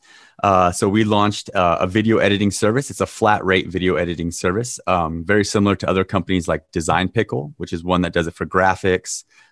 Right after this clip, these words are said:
but we do it for video, and we specialize in, um,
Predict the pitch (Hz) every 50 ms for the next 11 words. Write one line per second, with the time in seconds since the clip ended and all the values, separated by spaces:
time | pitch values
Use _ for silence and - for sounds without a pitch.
0 | _ _ 92 90 85 87 98 107 110 110 104 95 101 98 - - - 107 95 85
1 | 90 82 85 87 90 - - 95 98 98 - - 127 123 - - 101 95 92 90
2 | 90 92 87 - - 85 82 80 80 82